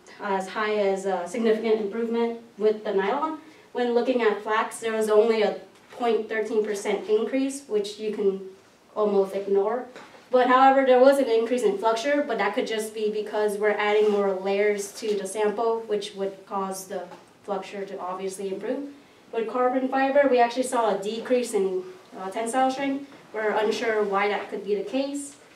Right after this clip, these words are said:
And with flexure, again, with the, uh, nylon and the flax, it did improve. However, again, that's because we're adding more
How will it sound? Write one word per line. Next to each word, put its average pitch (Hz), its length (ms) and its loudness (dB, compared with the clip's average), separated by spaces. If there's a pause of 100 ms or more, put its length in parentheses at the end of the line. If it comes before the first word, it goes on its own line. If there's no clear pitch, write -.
(320)
And 233 320 -2
with 208 180 -2
flexure, 269 640 2
again, 226 440 2
with 208 200 -2
the, 190 380 -2 (920)
uh, 196 240 -2
nylon 220 520 2
and 202 240 4
the 185 120 0
flax, 226 500 -4
it 220 180 -2
did 226 160 4
improve. 277 400 2
However, 214 560 0 (240)
again, 202 340 2
that's 202 220 2
because 208 340 -2
we're 202 160 -2
adding 202 320 0
more 196 380 2